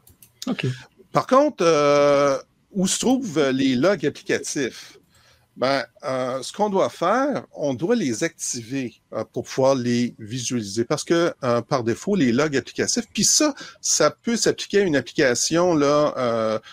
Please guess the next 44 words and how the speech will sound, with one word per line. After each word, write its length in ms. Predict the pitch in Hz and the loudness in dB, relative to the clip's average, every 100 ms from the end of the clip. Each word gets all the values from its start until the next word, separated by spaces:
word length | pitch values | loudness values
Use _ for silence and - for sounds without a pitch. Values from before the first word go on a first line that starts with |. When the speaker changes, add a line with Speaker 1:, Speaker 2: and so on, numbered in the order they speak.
| - | -14
Speaker 2:
standard, 680 | - - 143 127 123 131 127 | -8 -2 0 2 2 2 2
une 140 | 107 | 0
application 460 | 117 - 131 - 147 | -4 -2 -2 0 0
dot 200 | 120 - | -2 -2
net 180 | 120 117 - | -2 -4 -8
aussi, 380 | - - 113 104 | -10 -6 -6 -4
là, 160 | 95 87 - - | -6 -8 -14 -6
euh, 220 | 95 87 98 | -4 -4 -4
qu'on, 220 | - 110 | -4 -4
qu'on 220 | 98 120 104 | -2 -4 -2
aurait 160 | 107 | -2
déployée. 540 | 107 98 101 92 98 - _ _ - - - - - - - | -2 -4 -4 -4 -6 -8 _ _ -16 -16 -16 -20 -20 -20 -4
Alors 200 | 139 160 | 2 4
ici, 280 | 151 - 330 | 2 -2 -4
ce 60 | - | 0
qu'on 180 | 175 - | 0 0
fait, 360 | - 247 254 - | 2 2 2 -2
euh, 340 | 160 147 139 120 - 147 | 2 2 2 -2 -10 -18
toujours 300 | - 214 247 | -2 2 2
dans 160 | 220 156 | 4 2
notre, 300 | 151 147 151 | 2 0 0
euh, 560 | 135 127 123 123 120 110 | 2 4 4 4 2 0
w-, 220 | 120 117 | -4 -6
euh, 300 | 117 107 104 | -4 -2 -2
Web 260 | 104 127 120 | -2 0 2
App 140 | 135 | 0
for 100 | 123 | -2
Container, 480 | 135 110 104 113 196 | -4 -2 -2 0 0
dans 140 | 202 | 0
notre 180 | 123 107 | 0 0
App 160 | 110 - | -2 -2
Service, 440 | 117 104 185 240 | -2 0 -2 -2
on 100 | 135 | -2
va 100 | 139 | -2
cliquer 300 | - 160 - | -2 -4 0
à 100 | 202 | 2
gauche, 480 | 131 170 202 - - | 2 2 2 0 0
euh, 340 | 127 123 120 113 | 2 4 2 0
sur 200 | - 143 | -2 0
le 80 | |
menu 340 | 135 131 143 151 | 2 2 2 2
App 200 | 135 147 | 0 -2
Service 380 | - 123 110 - | 0 0 -2 -2
Logs 420 | 131 330 285 - | 0 0 -4 -10